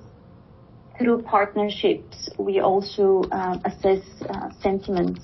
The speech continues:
from social media. So that allows clients to really do, um, something like a balance scorecard and evaluate our companies, um,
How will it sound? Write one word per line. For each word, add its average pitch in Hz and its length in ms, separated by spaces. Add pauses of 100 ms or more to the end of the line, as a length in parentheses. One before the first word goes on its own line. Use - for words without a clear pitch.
(220)
from 190 160
social 175 400
media. - 380 (580)
So 208 160
that 220 220 (180)
allows 208 360
clients 196 760
to 208 100
really 202 480 (480)
do, 196 520
um, 190 500 (240)
something 233 240
like 185 180
a 180 40
balance 185 440
scorecard 269 680 (400)
and 202 300
evaluate 185 600 (640)
our - 180
companies, 185 580 (260)
um, 185 540